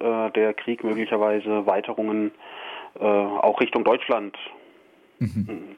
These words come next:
Speaker 1: ziehen könnte. Also das ist also tagtäglich, äh, hat das mittlerweile Corona als Tagesgespräch fast schon abgelöst.
Speaker 2: Ja, fast, äh, ja, fast ist ungefähr die Situation auch mit draußen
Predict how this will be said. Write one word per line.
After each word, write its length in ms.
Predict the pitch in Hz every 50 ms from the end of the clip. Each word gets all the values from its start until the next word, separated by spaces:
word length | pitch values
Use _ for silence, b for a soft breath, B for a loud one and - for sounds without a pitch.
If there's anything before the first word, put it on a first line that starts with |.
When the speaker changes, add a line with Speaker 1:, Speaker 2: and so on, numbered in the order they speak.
| - -
Speaker 1:
ziehen 220 | - 120 110 104
könnte. 380 | - - 101 98 98 98 90 - - - -
Also 180 | - - -
das 100 | 101 - - -
ist 180 | - - - -
also 200 | - 113 - 113
tagtäglich, 640 | - - 110 117 113 - - - 113 113 - 123 113 - B B B B B B B B B -
äh, 40 |
hat 440 | - 113 110 110 107 - - - -
das 100 | - 117 - - -
mittlerweile 500 | - 127 123 - 123 110 113 110 113 113
Corona 440 | 110 - - 107 113 113 - 123 120
als 180 | 95 104 107 101 - - _
Tagesgespräch 760 | - 98 104 110 113 - - 104 - _ - 107 107 107 - -
fast 200 | - 107 - -
schon 160 | - 120 104
abgelöst. 640 | - - - - - 95 92 90 85 - - - - - - - - - - - - _ _ _ _ _ _ _ _ _ _ _ _ _ B B B B B B B B B B B B _ _ _ _ _
Speaker 2:
Ja, 240 | - 104 95 87 78
fast, 420 | - - - 87 87 - - -
äh, 260 | 95 104 101 95 92 95 - - -
ja, 220 | - 90 87 78 80 85 95 - _ _ -
fast 320 | - - 101 92 - -
ist 80 | 104 -
ungefähr 580 | - 107 101 95 - - 87 85 85 87 85
die 80 | 82 -
Situation 480 | 87 90 90 95 90 85 - - 85 78
auch 140 | 80 82
mit 180 | 82 87 - -
draußen 560 | 85 78 76 73 - - 78 73 76 76 76